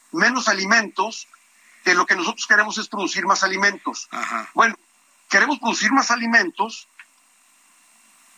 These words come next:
Speaker 1: pero, pero ¿haciendo qué? ¿Que teniendo qué efecto? Cuidando la salud humana y cuidando el medio ambiente,
Speaker 2: Ujú.
Speaker 1: que eso es de lo que hablan las iniciativas estas,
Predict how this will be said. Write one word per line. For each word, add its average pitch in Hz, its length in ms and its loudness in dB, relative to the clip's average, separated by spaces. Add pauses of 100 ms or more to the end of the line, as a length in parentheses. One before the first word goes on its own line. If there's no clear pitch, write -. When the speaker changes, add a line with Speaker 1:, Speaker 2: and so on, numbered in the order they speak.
(160)
Speaker 1:
pero, 196 340 2 (480)
pero 196 320 4 (260)
¿haciendo 247 680 2 (120)
qué? 220 320 2 (140)
¿Que 180 80 -4
teniendo 240 420 4
qué 233 120 0
efecto? 214 520 -2 (560)
Cuidando 214 760 2
la 151 160 0
salud 180 580 -2
humana 170 580 2 (420)
y 147 80 -6
cuidando 165 380 2
el 185 60 -6
medio 175 300 2
ambiente, 170 600 -2 (160)
Speaker 2:
Ujú. - 260 -20
Speaker 1:
que 190 220 4
eso 214 320 2
es 196 420 4
de 170 180 2
lo 165 160 2
que 175 160 4
hablan 180 340 2
las 170 180 -6
iniciativas 165 680 -4
estas, 170 460 -2